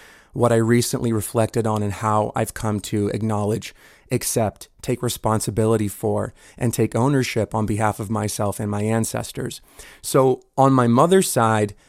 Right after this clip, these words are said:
they are, uh, from Ireland, okay? So my grandparents' parents immigrated from, um, uh, Ireland to Ellis Island, and they started with their last name O'Halloran, an O with an apostrophe, Halloran.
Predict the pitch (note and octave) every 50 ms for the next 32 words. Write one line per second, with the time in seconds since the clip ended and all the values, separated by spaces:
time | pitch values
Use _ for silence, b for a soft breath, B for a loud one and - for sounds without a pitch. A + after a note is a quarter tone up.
0 | b b b - A2+ B2 A#2+ A#2 A#2+ A2+ A2 A2 G#2+ G#2+ G#2 G2+ - _ _ -
1 | A2 G#2+ G#2+ G#2+ G#2 G2+ F#2+ - - - B2+ B2 - A#2+ A2+ A2+ A2+ A2+ A2+ G#2+
2 | G2+ A2 A2 G#2 - - - - A#2 G#2+ - - A2+ A2 G#2+ - - - A2 G#2+
3 | A2 G#2+ G#2+ G2+ A2 A2+ A#2+ B2 C3+ C#3 - D3+ D3 C#3+ C#3 C3+ - - - A2
4 | G#2+ A2 A2 A2 - - - A2+ A2+ A2+ A#2+ A#2 A#2 A2 G#2+ G#2 G#2+ A2 G#2+ -
5 | - A2+ G#2+ G#2+ G#2+ G#2+ G#2 G2+ B B B B B B - A2 G#2+ G#2 G#2 G2+
6 | G#2 - - _ _ _ _ _ - - _ - A2+ G#2+ A2 - A#2 A#2 A#2+ B2
7 | A#2+ A#2 A#2 A#2 A2+ A2 - - - B2 A#2 A2 G#2+ G#2+ G#2+ G2+ - - A#2+ A#2+
8 | B2 B2 A#2+ A#2+ A#2+ A2+ b b b b b b b - - A2+ A2 G#2+ G#2+ G#2+
9 | G#2 G2 - C3+ A2+ A2+ A2 G#2+ G2+ - - - B2 A#2+ B2 A#2 B2 A#2 A#2 G#2+
10 | - A#2 A2+ G#2+ A2 G#2+ G#2 G#2+ G#2 - - A#2 G#2 G#2 G2+ G#2 G#2 - A2 A2
11 | G#2 G2 - G#2+ G2+ G2+ G#2 G#2 G2 G2+ G2+ - - - _ - A2+ A2 - -
12 | A#2+ A#2+ A#2+ A#2+ A2 F2 - - A2 - A2+ G#2 - - G#2+ G#2+ G#2 - - A2
13 | G2+ - - G#2 G2+ F2 - - G#2+ G2+ F#2+ A2 G#2+ G#2+ G#2 -